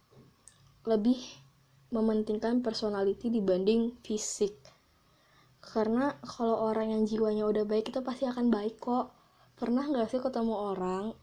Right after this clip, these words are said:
yang dia biasa aja, tapi tuh hatinya, hatinya tuh baik banget, bisa bantu semua orang, nggak kesel, nggak marah, selalu senyum, dan itu kayak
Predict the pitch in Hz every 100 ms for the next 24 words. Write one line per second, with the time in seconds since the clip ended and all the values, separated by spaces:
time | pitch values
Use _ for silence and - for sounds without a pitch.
0 | - - 196 196 196 - 208 226 262 233
1 | 214 220 196 226 233 196 185 208 240 -
2 | - - - - - - - 247 247 285
3 | 349 320 - 247 262 294 339 - - -
4 | - - - - - - - 254 247 311
5 | 226 214 214 - 190 190 180 180 240 -
6 | _ _ _ - 202 - 220 202 202 208
7 | 220 - 208 196 196 196 190 180 180 196
8 | 240 247 - - - - - 214 214 240
9 | - - 247 247 - 226 226 262 226 220
10 | - 220 208 208 - 208 240 - 240 226
11 | 226 - 226 220 233 247 233 269 294 269